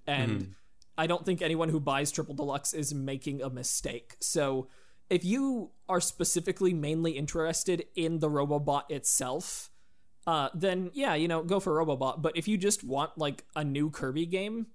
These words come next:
Speaker 1: and, uh, you don't wanna sink a whole lot of money into it, then I'd say go for Triple Deluxe.
Speaker 2: Nice. That's
Speaker 1: Yeah.
Speaker 2: Joey's, uh, Joey's game review corner.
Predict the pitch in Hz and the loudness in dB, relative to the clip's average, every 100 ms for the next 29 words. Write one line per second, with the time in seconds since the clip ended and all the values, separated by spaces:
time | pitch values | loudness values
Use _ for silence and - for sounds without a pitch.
0 | - 160 151 139 139 139 - - - - | -6 -4 -2 -2 -6 -8 -14 -20 -20 -20
1 | - 156 143 160 156 151 151 143 156 151 | -2 0 0 0 0 0 0 0 0 0
2 | 139 151 143 143 135 131 139 170 175 208 | -2 0 0 0 -2 -4 -6 -6 -2 -4
3 | 208 160 165 175 190 180 156 156 143 120 | -2 -4 -4 -4 -2 -4 -4 -6 -6 -6
4 | 120 117 - - - - - - - - | -4 -6 -6 -8 -10 -20 -20 -20 -20 -20
5 | - - 175 90 - - - - - - | -18 -6 -4 -4 -8 -14 -20 -20 -20 -14
6 | - 120 - 139 127 127 123 110 113 107 | -6 -2 0 2 2 2 0 0 2 2
7 | 107 107 - 104 117 120 120 101 - - | 2 -2 -6 -6 -2 0 0 -2 -6 -12
8 | - - - - - - - - - 120 | -20 -20 -20 -20 -20 -20 -20 -20 -4 0
9 | 120 117 107 117 117 113 92 87 | 2 2 2 0 0 -2 -2 -6